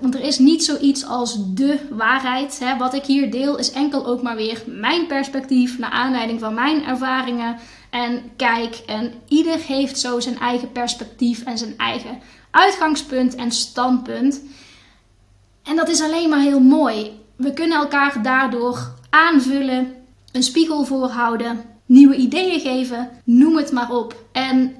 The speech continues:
en doe dat, geef dat ook vooral aan mij terug. Als in, heb je tips, heb je aanvullingen, heb je ideeën,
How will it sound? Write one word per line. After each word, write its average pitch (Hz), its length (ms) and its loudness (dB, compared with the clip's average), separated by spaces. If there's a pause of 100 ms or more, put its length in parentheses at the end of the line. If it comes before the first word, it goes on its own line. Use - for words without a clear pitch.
(120)
en 285 160 6
doe 349 120 4
dat, 339 320 0
geef 320 220 -4
dat - 180 -2
ook 285 140 -2
vooral 269 440 2
aan 247 260 0
mij 269 220 2
terug. 220 320 -12
Als 254 180 -2
in, 254 300 0
heb 277 160 -2
je - 200 -4
tips, 285 340 -2
heb 254 160 -4
je - 180 -10
aanvullingen, 240 680 0
heb 247 140 -8
je - 120 -8
ideeën, 247 580 -2